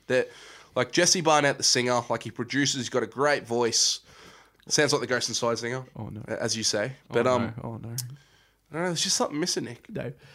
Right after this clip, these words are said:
Speaker 1: Oh, go on.
Speaker 2: I've just,
Speaker 1: What
Speaker 2: I've
Speaker 1: have you
Speaker 2: ju-,
Speaker 1: found?
Speaker 2: I've just, like, you, you reminded me, 'cause we were talking a bit more before about Parkway Horizons doing a ten-year.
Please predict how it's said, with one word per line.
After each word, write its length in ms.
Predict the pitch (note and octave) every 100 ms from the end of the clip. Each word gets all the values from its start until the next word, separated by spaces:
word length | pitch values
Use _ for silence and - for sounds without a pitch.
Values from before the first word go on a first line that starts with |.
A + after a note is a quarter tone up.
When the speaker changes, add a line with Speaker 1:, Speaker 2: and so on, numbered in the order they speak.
| - - - _ _ _ _
Speaker 1:
Oh, 80 | C3+
go 180 | D3 C#3
on. 120 | B2 B2+
Speaker 2:
I've 120 | C3
just, 240 | C3+ - C3+
Speaker 1:
What 60 |
Speaker 2:
I've 60 | D#3
Speaker 1:
have 80 | C#3+
you 40 | -
Speaker 2:
ju-, 60 | A2
Speaker 1:
found? 180 | A2+ A#2
Speaker 2:
I've 120 | B2+
just, 380 | C3+ C#3 - -
like, 320 | C#3+ C#3 C#3
you, 220 | D3 D3 -
you 160 | D3 D3+
reminded 500 | D#3 D3 E3 D#3+ C#3+
me, 80 |
'cause 160 | B2 A#2+
we 80 | C3
were 60 |
talking 320 | - D#3+ D#3 D#3+
a 20 |
bit 180 | D3 C#3
more 140 | C3+
before 400 | - - C3+ B2+
about 400 | A#2+ A#2 A2+ - - B2+
Parkway 440 | B2+ B2+ C3 D3 C#3
Horizons 600 | B2 C3+ B2 A#2+ A#2 A2
doing 160 | A#2
a 60 | A2+
ten-year. 440 | B2+ A2 G#2+ F2